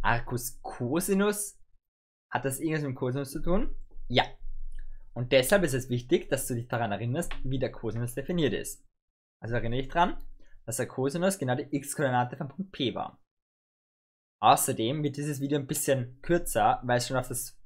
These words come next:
Vorwissen vom letzten Mal zurückgreift. Es ist daher wichtig,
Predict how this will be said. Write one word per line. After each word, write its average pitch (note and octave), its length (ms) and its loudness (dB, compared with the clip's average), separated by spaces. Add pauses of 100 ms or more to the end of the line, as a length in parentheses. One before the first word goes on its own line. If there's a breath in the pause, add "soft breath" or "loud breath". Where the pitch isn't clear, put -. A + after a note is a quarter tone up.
Vorwissen C3+ 480 8
vom B2 120 -2
letzten C3 300 0
Mal G2+ 220 2
zurückgreift. A2+ 680 -4 (720)
Es B2 120 -4
ist - 80 -8
daher C3+ 240 0
wichtig, D3+ 440 -2